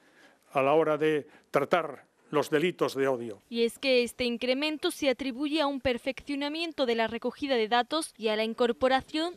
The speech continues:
Speaker 2: de dos nuevas categorías, los delitos de odio por razón de ideología y aquellos que se producen por razón de género. Del total de delitos, la mayoría fueron por racismo y xenofobia, lo que supone un incremento de más del seis por ciento respecto a dos mil catorce.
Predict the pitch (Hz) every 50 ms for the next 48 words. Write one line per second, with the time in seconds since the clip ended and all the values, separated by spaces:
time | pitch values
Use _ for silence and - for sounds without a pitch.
0 | - - 247 233 233 220 269 285 - 277 269 254 247 233 - - 226 220 - 233
1 | 214 240 247 302 311 320 285 247 226 - - _ _ 220 233 233 240 233 202 247
2 | 240 247 285 277 - 269 247 214 220 262 269 277 262 240 302 339 330 - 269 240
3 | 226 233 233 240 - 302 285 277 254 240 226 226 208 214 208 214 233 262 - 294
4 | 269 254 247 254 262 - _ _ 220 214 208 214 - - 269 277 247 339 349 -
5 | - - 262 233 - 294 302 311 330 330 302 269 262 - - 302 302 285 - -
6 | 247 220 220 214 220 - - 233 220 214 208 208 - - 294 285 277 262 233 233
7 | 220 208 208 _ _ - 214 208 214 220 220 226 - 262 247 - 294 294 285 262
8 | 269 254 233 254 254 269 277 247 - 339 339 - 302 277 254 254 254 262 262 247
9 | 269 269 294 320 330 320 - 320 311 330 339 311 - 294 277 262 269 277 277 -
10 | - 320 302 - 359 359 392 381 - - 233 - - 226 208 208 208 - 294 285
11 | 302 254 285 269 247 226 208 - _ _ _ 214 214 214 208 - 240 233 - 285
12 | 269 226 320 311 302 285 277 277 277 269 262 311 302 302 294 311 320 311 - 359
13 | 294 294 285 302 339 370 359 - 311 262 254 - - 330 285 - - 247 233 233
14 | - 277 277 285 285 - 359 349 311 262 233 - - 269 269 254 - - 349 339
15 | 294 247 220 214 214 - 220 202 190 - 233 220 - 262 269 262 254 - 277 254
16 | 240 226